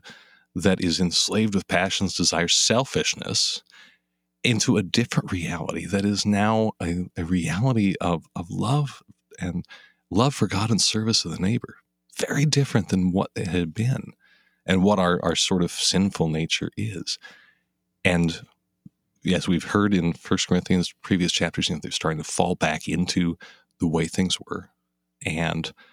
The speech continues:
Saint Paul is calling them back, you know, back to this, this new and greater reality. And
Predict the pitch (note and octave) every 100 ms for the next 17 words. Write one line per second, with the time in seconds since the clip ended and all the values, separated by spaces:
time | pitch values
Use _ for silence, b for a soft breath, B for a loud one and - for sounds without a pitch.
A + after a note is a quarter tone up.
0 | b b _ - F#2 - F2 F2 E2 D#2+
1 | F#2+ G#2+ D#3 F3+ - - _ _ _ _
2 | - - _ _ - A2 - - G#2 F#2
3 | - - - - - _ - G#2 G2+ B2
4 | A#2 F#2 D#2+ F#2+ B2 B2 F2+ B1+ - -
5 | - _ b b b b b b b -
6 | F2+ F2 E2+ E2+ E2